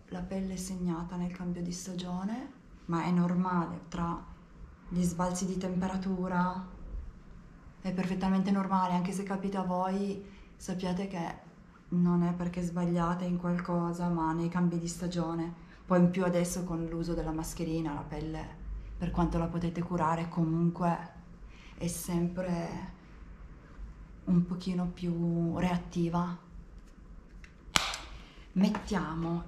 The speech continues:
il fard, un bel fard colorato per darci un po' di tono. Sì,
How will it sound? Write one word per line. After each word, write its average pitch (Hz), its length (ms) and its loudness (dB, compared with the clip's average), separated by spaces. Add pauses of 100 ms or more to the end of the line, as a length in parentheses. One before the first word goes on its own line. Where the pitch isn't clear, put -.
(120)
il 175 180 2
fard, 170 760 -2 (1200)
un 170 200 2
bel 175 200 0
fard 170 520 -8 (240)
colorato - 840 -8
per - 360 -12
darci 170 360 -8
un 160 80 -8
po' 160 100 -6
di - 180 -8 (220)
tono. 160 520 -2 (1400)
Sì, - 300 -10